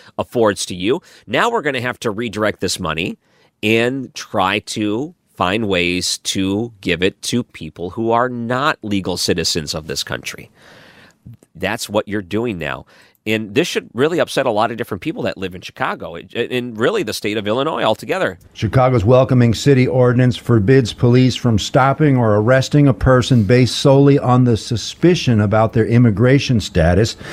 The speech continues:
Speaker 2: It blocks police from providing support to federal immigration enforcement operations,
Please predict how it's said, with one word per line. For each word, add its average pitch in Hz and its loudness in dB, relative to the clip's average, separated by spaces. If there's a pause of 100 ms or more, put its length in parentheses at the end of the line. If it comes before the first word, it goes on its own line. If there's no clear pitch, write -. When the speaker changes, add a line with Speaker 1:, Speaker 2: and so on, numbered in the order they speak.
(180)
Speaker 2:
It 76 2
blocks 110 4
police 120 4
from 113 2
providing 117 4
support 127 0
to 107 0
federal 131 2
immigration 123 4
enforcement 120 4
operations, 113 2